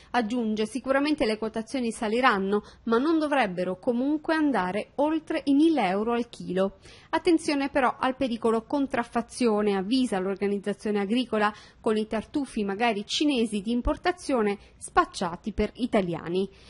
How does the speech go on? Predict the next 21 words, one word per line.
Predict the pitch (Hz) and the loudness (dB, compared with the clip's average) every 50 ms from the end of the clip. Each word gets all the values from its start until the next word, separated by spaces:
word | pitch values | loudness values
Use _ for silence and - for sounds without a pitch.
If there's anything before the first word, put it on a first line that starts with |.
| - - | -18 -6
"È | - 262 | -2 -2
l'Italia | 285 262 254 233 - 320 320 269 214 190 185 185 | -2 -2 -4 0 4 4 4 6 4 2 -2 -2
il | 190 185 | -2 -2
vero | 185 247 294 320 311 294 | -2 0 0 0 0 0
paese | - 277 254 247 262 - 254 233 | 0 0 2 2 2 2 2 0
dei | 202 220 214 214 | 0 0 -2 -2
tartufi", | 226 208 202 - - 302 269 - - 214 | -4 -6 -6 -2 0 0 0 0 -4 -6
sottolinea | 208 - 208 - - 208 196 208 208 202 202 196 202 | -6 -6 -6 -4 -4 -4 -2 -2 -2 0 0 -2 -4
Sabella, | 208 - 220 208 208 196 190 190 190 190 196 | -4 -4 -2 0 0 0 0 -2 -2 -4 -4
"perché | - 214 220 - - 254 | -4 -8 -8 -4 -4 -4
solo | 233 - - 311 294 277 247 | -4 -4 -4 -2 -2 0 0
da | 208 208 | 0 -2
noi | 214 233 262 285 302 302 | -2 -2 -2 -2 -2 -4
ci | - - 294 | -4 -4 -6
sono | - - 254 214 190 202 - - | -4 -2 -2 -2 -2 -2 -4 -2
tutte | - 330 - - 269 | -4 -4 0 0 0
le | 240 226 | 0 0
tipologie | 226 254 202 - 220 214 214 202 202 240 277 285 | -2 -4 -4 -2 0 0 0 -2 -2 -4 -4 -2
del | 254 262 262 254 | -2 -2 -4 -2
pregiato | - 285 277 233 185 170 147 175 - 240 226 | -2 -2 -2 0 -2 -4 -4 -6 -8 -10 -2
tubero". | - 294 262 196 175 175 180 180 185 | 0 0 2 2 0 0 0 -2 -4